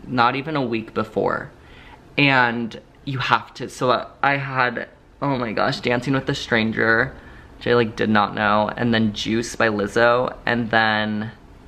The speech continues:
um, oh my gosh, what was it? It was an Ariana Grande song. It was, like, super popular,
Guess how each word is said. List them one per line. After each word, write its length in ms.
um, 520
oh 60
my 80
gosh, 220
what 100
was 120
it? 60
It 40
was 120
an 60
Ariana 360
Grande 300
song. 220
It 20
was, 100
like, 140
super 200
popular, 520